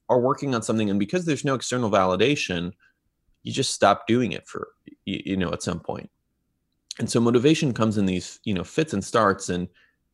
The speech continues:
and, and it's very unclear to anyone really what, what drives it, what causes it. And, and the role of Pioneer is, at least for the world of s-, kind of early stage startup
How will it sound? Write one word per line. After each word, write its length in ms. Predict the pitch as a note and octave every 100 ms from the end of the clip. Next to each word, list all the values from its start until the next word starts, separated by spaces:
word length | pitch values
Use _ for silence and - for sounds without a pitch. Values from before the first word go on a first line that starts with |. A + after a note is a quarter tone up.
| G2
and, 180 | G2+
and 140 | - A2
it's 140 | A2+
very 320 | A2 F3 E3
unclear 400 | G#2+ G2 - D3
to 120 | G#2 -
anyone 380 | C3 G2 F2
really 260 | F2 A#2+ G2+
what, 320 | F2+ F2+ -
what 200 | G2 -
drives 400 | - F#2+ G2 F2+
it, 100 | D2+
what 220 | E2+ F2
causes 360 | - G2 F#2 F2+
it. 100 | F2+
And, 180 | F2+ F2+ - _ _ -
and 100 | A2
the 60 |
role 260 | G2+ D3+ E3+
of 120 | G#2+
Pioneer 640 | - G2+ F#2 A#2+ D3 - A2+ _ _ _ -
is, 320 | A2 G2 F2+
at 100 | G#2
least 200 | A2 D#3
for 80 | -
the 80 | G2+
world 240 | F#2+ G2
of 80 | F2+
s-, 300 | D#2+ - - -
kind 140 | - E2+
of 100 | E2
early 200 | - A2+
stage 300 | G2 F2 E2
startup 480 | - - C#3 F#2 -